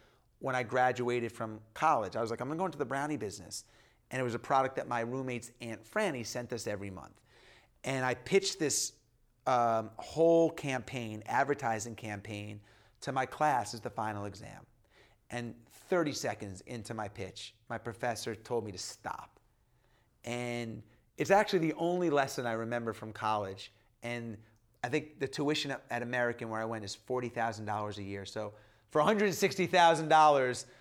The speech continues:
it's the only thing I remember of my parents' money. It's the hundred sixty thousand dollar lesson. The professor said, "Stop," in the middle of my pitch.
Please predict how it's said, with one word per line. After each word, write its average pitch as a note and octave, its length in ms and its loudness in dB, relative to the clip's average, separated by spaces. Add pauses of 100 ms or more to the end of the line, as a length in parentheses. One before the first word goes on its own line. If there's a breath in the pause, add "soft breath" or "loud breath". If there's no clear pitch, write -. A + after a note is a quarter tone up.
(160 loud breath)
it's - 140 -4
the F3 140 8
only G3 260 10
thing F#3 160 4
I E3 80 8
remember D3 640 4 (280 loud breath)
of C#3+ 120 2
my C#3+ 120 6
parents' D#3 540 2
money. C3 260 0
It's A2+ 140 -4
the B2 100 0
hundred D#3+ 280 2
sixty C#3+ 260 -2
thousand B2+ 340 2
dollar A#2 220 4
lesson. A#2+ 360 0
The A#2 60 -4
professor C#3+ 500 0
said, A#2 240 -2
"Stop," - 600 -2
in C3 120 -8
the C3 60 -6
middle C#3 220 2
of C3+ 80 0
my B2 140 0
pitch. C#3+ 420 -4